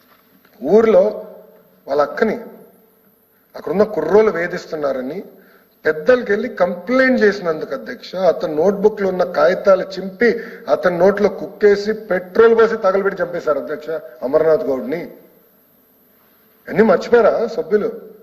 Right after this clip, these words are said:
దాడి గురించి ఈరోజు మాట్లాడుతున్నారు, నేను నుంచుని మాడితేనే దాడి అంటున్నారు, ఇంకేం చెప్పాలి అధ్యక్ష?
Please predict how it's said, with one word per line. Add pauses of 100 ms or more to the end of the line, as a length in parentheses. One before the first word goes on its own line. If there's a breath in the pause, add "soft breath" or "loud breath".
(300)
దాడి
గురించి
ఈరోజు
మాట్లాడుతున్నారు, (300 loud breath)
నేను
నుంచుని
మాడితేనే
దాడి
అంటున్నారు,
ఇంకేం
చెప్పాలి
అధ్యక్ష?